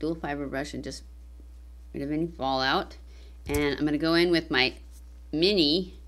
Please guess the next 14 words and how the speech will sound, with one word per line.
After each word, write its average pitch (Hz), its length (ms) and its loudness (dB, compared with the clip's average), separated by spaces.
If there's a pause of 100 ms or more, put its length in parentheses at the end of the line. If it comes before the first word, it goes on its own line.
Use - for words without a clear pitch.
(520)
Dandelion 156 1000 6 (640)
highlight 151 720 2
from 135 500 2 (460)
Benefit. 139 680 -2 (1120)
And 151 380 0
I'm 151 140 0
just 147 160 -4
gonna 135 280 0 (1120)
highlight 123 420 -4
my - 120 -8
cheekbones, 294 720 2 (4000)
highlight 139 440 -2
my 139 160 0
nose 202 720 2